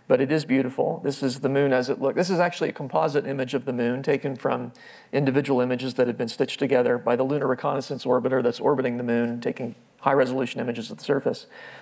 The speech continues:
I love showing people the moon through a small telescope. You, first reaction is usually, "Wow." And then the second is, "Can you see the flag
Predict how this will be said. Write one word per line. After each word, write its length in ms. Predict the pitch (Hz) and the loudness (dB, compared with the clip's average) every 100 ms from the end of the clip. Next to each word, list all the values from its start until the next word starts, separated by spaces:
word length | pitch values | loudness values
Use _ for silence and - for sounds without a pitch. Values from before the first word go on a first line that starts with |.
| - - - | -20 -20 2
I 80 | 143 | 4
love 260 | 147 165 160 | 6 4 4
showing 280 | 165 151 | 2 2
people 220 | 139 139 131 | 0 -2 -2
the 100 | 131 | 0
moon 260 | 127 123 | -2 -4
through 100 | - | -6
a 60 | 123 | -4
small 240 | 139 113 | -2 -2
telescope. 520 | - - - - - - - - - _ - - - - - - | 0 -2 -4 -4 -6 -8 -20 -20 -20 _ -20 -20 -20 -20 -20 0
You, 200 | 127 131 | 2 2
first 280 | - 175 170 | 0 -2 2
reaction 360 | 143 139 - 139 | 0 0 -2 -6
is 80 | |
usually, 300 | 127 117 113 | -4 -4 -4
"Wow." 640 | 107 117 127 127 117 110 - _ _ _ _ _ _ _ _ - | -2 0 2 0 -2 -6 -16 _ _ _ _ _ _ _ _ -2
And 140 | 139 | 2
then 100 | 127 | 2
the 80 | 120 | 2
second 380 | 165 160 143 117 | 2 2 0 0
is, 280 | 117 120 | -2 -2
"Can 140 | - 139 | -4 -6
you 80 | 127 | -2
see 140 | 170 | 0
the 80 | 147 | 2
flag 420 | 156 196 - | 2 2 0